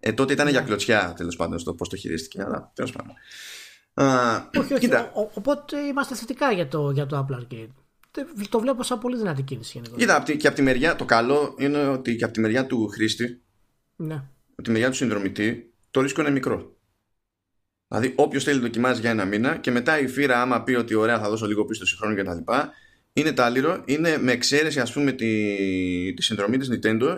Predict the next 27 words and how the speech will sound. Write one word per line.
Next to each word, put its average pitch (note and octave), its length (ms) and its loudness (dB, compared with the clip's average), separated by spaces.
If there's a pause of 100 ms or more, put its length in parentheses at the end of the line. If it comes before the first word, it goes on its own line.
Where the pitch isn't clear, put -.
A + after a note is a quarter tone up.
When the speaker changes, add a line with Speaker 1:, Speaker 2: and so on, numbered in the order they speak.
Speaker 1:
είναι E3 120 -2
η E3+ 40 -2
φθηνότερη D#3+ 400 -4
συνδρομή C#3+ 560 -2 (140)
από C#3 440 -2 (260)
όλες C3 280 2
Speaker 2:
Ναι. - 60 -6
Speaker 1:
αυτές D#3+ 240 0
του B2 220 -4
πίδους. F#2+ 460 -2 (680)
Speaker 2:
Να G#3 160 0
σου B3 140 -4
πω, G#3+ 200 2
α, E3+ 240 -2
πώς A#3 240 -2
σου, A3 260 -10 (340)
σε F3+ 220 -2
ανησυχεί F3 320 -2
καθόλου D#3+ 240 0
το D#3 60 -2
γεγονός D#3 440 -2
ότι C#3 840 -6
θα D#3+ 100 -6
είναι D#3 320 -2 (800)
τέσσερα F3 300 0
ενενήντα D3+ 260 -2
εννιά D3 600 -2